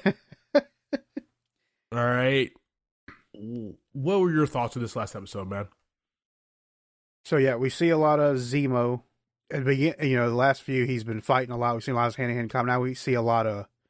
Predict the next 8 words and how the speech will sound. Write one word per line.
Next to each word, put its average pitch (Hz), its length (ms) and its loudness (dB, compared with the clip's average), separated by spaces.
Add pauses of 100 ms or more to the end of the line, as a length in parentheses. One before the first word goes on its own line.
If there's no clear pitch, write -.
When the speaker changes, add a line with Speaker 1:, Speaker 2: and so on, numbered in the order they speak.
(460)
Speaker 1:
his 120 160 -2
intelligence. 113 840 -4 (640)
Speaker 2:
Yeah. 107 260 -2 (200)
Speaker 1:
His, 139 260 0
his 127 260 0
planning, 123 720 2
his 117 380 0
manipulation, 117 920 0